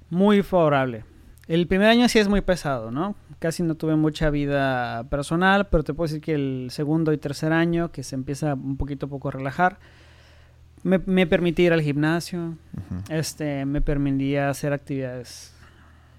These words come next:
Speaker 1: eh, fuera del hospital, este, me permití una vida social más aceptable, eh,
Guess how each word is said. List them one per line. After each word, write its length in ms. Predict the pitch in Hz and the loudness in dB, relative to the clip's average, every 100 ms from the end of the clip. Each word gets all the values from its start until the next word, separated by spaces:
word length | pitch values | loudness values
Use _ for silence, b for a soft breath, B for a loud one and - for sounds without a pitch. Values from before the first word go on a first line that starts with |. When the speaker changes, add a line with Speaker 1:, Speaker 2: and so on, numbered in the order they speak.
| - - | -20 -12
Speaker 1:
eh, 160 | 147 139 | -10 -8
fuera 240 | - 160 156 | 0 2 2
del 80 | |
hospital, 720 | 143 - 127 - 160 156 160 156 b b b b b b - | 0 -4 -6 -2 0 0 -2 -8 b b b b b b -12
este, 380 | 135 131 139 | -10 -10 -12
me 120 | 127 135 | -8 -6
permití 320 | 139 135 147 | -4 -2 2
una 120 | 170 | 4
vida 240 | 156 147 | 4 2
social 760 | 139 131 - 156 151 151 156 147 | -2 -8 -8 -2 -2 -2 -4 -8
más 460 | 160 135 131 131 151 | -8 -6 -6 -8 -12
aceptable, 800 | - 143 - 160 156 151 156 160 b b b b b | -14 -14 -4 -2 0 0 -2 -4 b b b b b
eh, 100 | 143 | -14